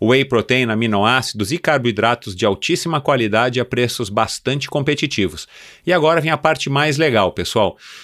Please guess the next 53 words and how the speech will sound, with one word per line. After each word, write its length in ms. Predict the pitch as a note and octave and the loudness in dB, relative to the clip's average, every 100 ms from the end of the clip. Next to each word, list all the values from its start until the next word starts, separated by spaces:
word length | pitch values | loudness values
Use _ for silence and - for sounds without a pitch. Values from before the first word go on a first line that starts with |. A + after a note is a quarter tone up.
| - | -8
Vocês 120 | F#3 | 0
já 80 | F#3 | 2
devem 240 | F3 E3+ | 2 0
ter 100 | D#3+ | 2
ouvido 300 | D3+ C3+ D3 | 2 2 0
falar 400 | C#3+ C#3+ A#2+ B2+ | 0 2 2 2
na 120 | C3 | 0
Quality 520 | B2+ - B2+ C3+ C3 C#3 | -4 0 2 2 -2 -6
Nutrition, 480 | D3 A#2 G2+ - | -4 -2 -2 -2
certo? 480 | F2 C3 B2+ - - _ _ _ _ - | -4 2 2 0 -8 _ _ _ _ -2
Bom, 280 | A2+ G2 D2 | 0 0 -4
se 180 | - C3 | -6 0
não, 220 | A#2+ C3+ | 2 2
você 200 | C#3+ C#3+ | -2 0
vai 120 | C#3 | -2
conhecê-la 480 | C3+ C3 A#2+ B2+ C3 | 0 -2 0 0 0
agora. 420 | A#2 F#2 E2 D#2+ _ - - - - _ | 2 2 2 -2 _ -20 -20 -20 -20 _
E 100 | - | -4
não 80 | G2 | -2
sabe 240 | G2 G#2 G#2 | 0 0 0
o 20 | |
que 60 | |
você 80 | C3 | 0
tá 120 | B2 | 0
perdendo. 520 | B2 D#3 A#2 F2 D#2 - _ _ | 2 0 0 -2 -4 -12 _ _
A 100 | C3+ | -2
Quality 320 | C3+ F#3 F3 | 0 0 0
Nutrition 440 | D3+ C3+ D3+ D3 C#3+ | -2 0 0 0 -2
é 100 | D3 | 0
a 80 | |
loja 300 | B2 C3+ C3 | 2 2 0
especializada 760 | F3+ - E3+ - C#3 A#2 C3 C3 | -4 -4 -4 0 0 2 0 0
em 80 | A#2+ | -2
suplementação 840 | - E3 D#3+ D3 C#3 B2 - C3 | -4 -2 -2 -2 0 -2 0 -2
do 80 | C3 | 0
meu 140 | B2+ A#2+ | 0 0
amigo 320 | A2+ B2+ A#2 | 2 0 0
de 100 | G#2 | 0
muitos 500 | G#2+ C#3 F3+ - A2 | 0 2 0 -2 0
anos, 300 | B2 C3+ B2+ | 0 0 0
o 40 | |
Marcelo 440 | C#3+ C3+ - C#3+ C#3+ | 0 0 0 0 0
Kim. 240 | A#2+ G2+ _ _ - - - | 0 -2 _ _ -20 -18 -2
E 60 | D#3 | 0
eu 80 | |
conheci 380 | E3+ E3 D3 - | 2 0 0 0
o 60 | D3 | 0
Kim 220 | - F3+ | 0 0
quando 220 | F3 C3 | 0 2
éramos 300 | B2 A#2+ A#2 | 2 2 -2
jovens, 500 | F2+ A2+ D3 C#3+ G#2 | 2 2 2 0 0
né, 100 | B2+ | 0
Kim? 280 | C#3 A2 F#2 | 0 -2 -4